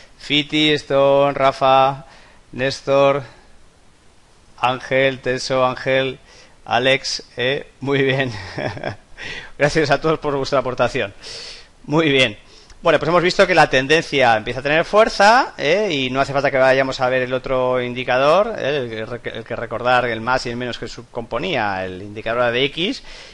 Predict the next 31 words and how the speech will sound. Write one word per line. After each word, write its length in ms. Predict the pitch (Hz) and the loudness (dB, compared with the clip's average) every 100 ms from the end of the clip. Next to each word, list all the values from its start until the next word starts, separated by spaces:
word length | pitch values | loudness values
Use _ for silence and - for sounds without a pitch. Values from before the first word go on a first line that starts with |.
| - | -16
y 60 | 120 | -10
nos 120 | 117 | -4
vamos 200 | 131 135 | -2 0
a 40 | |
nuestros 260 | 139 127 123 | -2 -2 -4
ojitos 460 | 131 180 - 196 - | -4 -2 2 2 2
que 140 | 143 | -2
nos 100 | 131 | -4
dicen 240 | 127 151 | -4 -4
que 60 | 160 | -4
está 140 | 135 | -4
cayendo. 520 | 131 110 113 107 95 85 - | -4 -2 -2 -4 -8 -10 -14
¿Mm? 220 | 120 220 285 - - - - | -10 -10 -12 -18 -20 -20 -16
Vale. 320 | 104 104 87 - - - - _ - _ _ - - - - - - - _ _ _ _ - _ _ - | -8 -8 -10 -16 -20 -20 -20 _ -20 _ _ -20 -20 -20 -20 -20 -20 -20 _ _ _ _ -20 _ _ -8
Fijaros, 600 | 165 156 226 170 - - - - | 0 6 8 8 6 -2 -14 -20
vuelve 340 | 139 160 190 202 | 0 2 6 8
a 100 | 196 | 8
s-, 200 | 175 - | 6 2
a 100 | 170 | 2
pasar 440 | 165 165 190 202 - - - - _ _ - - | 4 6 6 6 2 -8 -20 -20 _ _ -20 -4
de 160 | 147 | 4
la 100 | 160 | 6
línea 240 | 170 190 196 | 6 6 6
veinticinco 680 | 180 160 156 202 202 175 | 4 2 -2 0 0 2
de 100 | 156 | 4
nuevo, 420 | 156 202 185 120 - - - - - | 6 6 8 4 0 -14 -20 -20 -10
y 160 | 120 | -6
está 300 | 120 - 143 | -2 2 4
establecida 600 | 147 147 147 143 151 151 | 4 2 0 -2 0 2
así 360 | 143 156 165 165 | 2 0 -2 -2
durante 1000 | 151 139 127 131 127 123 120 120 117 | 0 0 0 -2 -2 0 2 0 -2